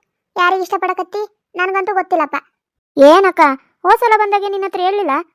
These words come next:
ಆಗಲೇ ಮರ್ತು ಬಿಟ್ಟಿ? ನನ್ಗೆ ಆಕಾಶ್ ಅಂದ್ರೆ ಭಾಳ ಇಷ್ಟ. ಹ್ಮ್, ಮಾತಾಡು ಅವನ ಹತ್ರ. ಹೆಂಗೋ ನೀನಂದ್ರೆ, ಆ, ಭಾಳ ಇಷ್ಟ. ಅತ್ಗೆಮ್ ಅತ್ಗೆಮ್ ಅಂತ ಸಲಗೆಯಿಂದ ಮಾತಾಡ್ತಾನ, ಅದಕ್ಕೆ. ಅಲ್ಲ ಸೌಮ್ಯ, ನೀ ಏನೋ ತಮಾಷೆಗೆ ಹೇಳ್ ಹೋದಿ ಅಂತ ನಾನ್ ಅನ್ಕೊಂಡಿನಿ.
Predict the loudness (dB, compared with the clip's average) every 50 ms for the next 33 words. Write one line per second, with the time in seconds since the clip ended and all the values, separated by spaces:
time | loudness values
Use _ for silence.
0 | _ _ -4 -2 0 0 0 0 -4 -4 -6 -8 -8 -6 -6 -8 -8 -10 _ _
1 | _ _ _ _ _ _ -14 -12 -10 -8 -6 -4 -4 -4 -4 -4 -6 -10 -10 -10
2 | -12 -12 -10 -12 -10 -10 -10 -10 -10 -12 -12 _ -16 -16 _ _ _ _ _ _
3 | _ _ -14 -12 -10 -8 -8 -8 -10 -12 -12 -10 -8 -8 -6 -4 -4 -6 -4 -6
4 | -8 -8 -8 -8 -8 -8 -10 _ _ _ _ _ _ _ _ 0 2 4 4 4
5 | 4 4 0 0 0 0 0 2 2 2 2 0 -4 -8 _ _ _ -2 -2 0
6 | 0 2 2 2 2 0 -4 -4 -4 -2 -2 -2 -4 _ _ _ -14 -8 -6 -4
7 | -4 -2 -4 -6 -6 -8 -8 -6 -6 -8 -6 -4 -4 -4 -4 -4 -4 -4 -4 -6
8 | -4 -4 -4 -6 -6 -6 -8 -8 -8 -12 _ _ _ _ _ -12 -10 -10 -8 -8
9 | -8 -10 _ _ _ _ _ _ _ _ _ _ 2 4 6 6 6 6 4 2
10 | 2 2 0 0 -2 -4 -8 _ _ _ _ _ -4 -2 0 0 2 0 0 2
11 | 2 0 0 0 -2 -2 0 0 2 2 2 2 0 -2 -6 -4 -4 -4 -2 -2
12 | -2 -4 -6 -6 -6 -6 -8 -6 -4 -4 -4 -4 -4 -6 -6 -6